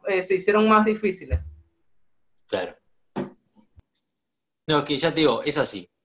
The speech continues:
Speaker 2: Es así, es algo, es algo fascinante. Aprender, eso se los he recomendado muchas veces. Aprender cómo es que funciona su cerebro es, es, es, es importantísimo para su crecimiento personal, para anticipar lo que se va a venir. Anticiparlo.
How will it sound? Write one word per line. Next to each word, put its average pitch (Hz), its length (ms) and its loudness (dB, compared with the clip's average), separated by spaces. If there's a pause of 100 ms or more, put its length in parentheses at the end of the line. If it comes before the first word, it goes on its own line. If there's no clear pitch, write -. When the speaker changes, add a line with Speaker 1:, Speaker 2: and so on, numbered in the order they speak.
(400)
Speaker 2:
Es 135 80 -4
así, 120 220 0
es 127 80 0
algo, 151 240 2
es 147 160 0
algo 156 160 0
fascinante. 117 840 -6
Aprender, 117 480 -4
eso 170 200 -4
se 127 80 -6
los 113 100 -6
he 131 80 -2
recomendado 110 420 -6
muchas 107 280 -10
veces. 110 440 -6 (1200)
Aprender 117 600 -2
cómo 151 160 -6
es 139 60 -8
que 123 100 -12
funciona 117 380 -6
su 104 100 -8
cerebro 123 520 -2
es, 107 220 -8
es, - 300 -12
es, - 320 -18 (100)
es 120 200 -10
importantísimo 104 840 -4
para 101 140 -8
su 101 100 -14
crecimiento 101 400 -14
personal, - 420 -14
para 110 320 -4 (260)
anticipar 131 840 -2
lo 110 120 -6
que 101 120 -8
se - 140 -8
va 101 80 -6
a 95 40 -10
venir. 92 240 -14 (720)
Anticiparlo. 110 840 -4